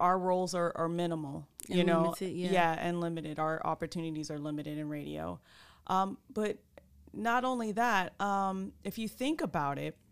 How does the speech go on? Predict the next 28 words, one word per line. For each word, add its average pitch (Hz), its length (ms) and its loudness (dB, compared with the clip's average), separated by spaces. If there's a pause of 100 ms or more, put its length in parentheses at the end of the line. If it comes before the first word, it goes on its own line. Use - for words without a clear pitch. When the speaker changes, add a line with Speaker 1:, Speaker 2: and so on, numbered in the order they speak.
(720)
Speaker 1:
the 185 180 0
music 190 800 0
that 165 200 2
is 147 120 -6
being 156 240 -4
played 160 540 -4 (160)
is 175 160 -4
predominantly 131 640 -4
Black - 300 -6
music. 156 540 -8 (200)
Speaker 2:
Mm-hmm. 190 320 -4
Speaker 1:
However, 170 1040 2 (580)
our 202 220 10
role 190 260 4
as 160 140 -2
Black 151 260 -2
people 165 640 -4 (480)
in 190 240 2
the 165 80 2
industry 151 720 -4 (340)
has 156 300 -2
diminished 147 400 -4
as - 140 -8
well, 185 240 2
or 156 120 -2
is 151 140 -4
not 147 220 -4
even 131 260 -8